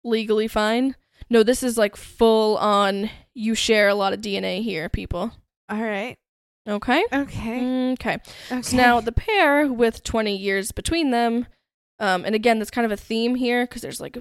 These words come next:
Speaker 1: lots of age differences everywhere we go. We've got Jacques, we've got Candy, big age difference there. Then Candy
Speaker 2: Mm-hmm.
Speaker 1: to Mel's quite the age difference. Um, but Mel and Candy started vacationing together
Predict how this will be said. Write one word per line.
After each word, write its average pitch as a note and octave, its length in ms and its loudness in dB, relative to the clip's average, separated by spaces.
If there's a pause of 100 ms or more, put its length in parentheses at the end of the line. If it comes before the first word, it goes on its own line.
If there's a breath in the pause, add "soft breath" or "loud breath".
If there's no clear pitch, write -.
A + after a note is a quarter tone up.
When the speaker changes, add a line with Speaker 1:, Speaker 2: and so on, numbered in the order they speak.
Speaker 1:
lots A#3 360 -2
of G#3 120 -10
age G#3 260 0
differences A3+ 540 2
everywhere G#3+ 440 2
we G3+ 100 -4
go. G#3+ 240 4
We've G3+ 180 2
got G3 300 0
Jacques, G#3 480 4
we've G#3+ 220 0
got G#3 200 2
Candy, G#3+ 400 0
big G#3 280 0
age G3+ 200 2
difference G#3+ 360 -4
there. G3+ 260 2
Then G3+ 160 -2
Candy G#3 320 -2
Speaker 2:
Mm-hmm. G#3 140 -6
Speaker 1:
to G#3 40 -4
Mel's G#3+ 400 2
quite G#3 380 2
the - 120 -6
age G#3 200 -2
difference. G3+ 440 -6 (520 loud breath)
Um, G3+ 440 -2 (1080)
but E4+ 260 2
Mel C4 360 2
and D#4 140 2
Candy B3+ 320 0
started C4+ 240 -2
vacationing A3+ 600 -4
together A3 500 -2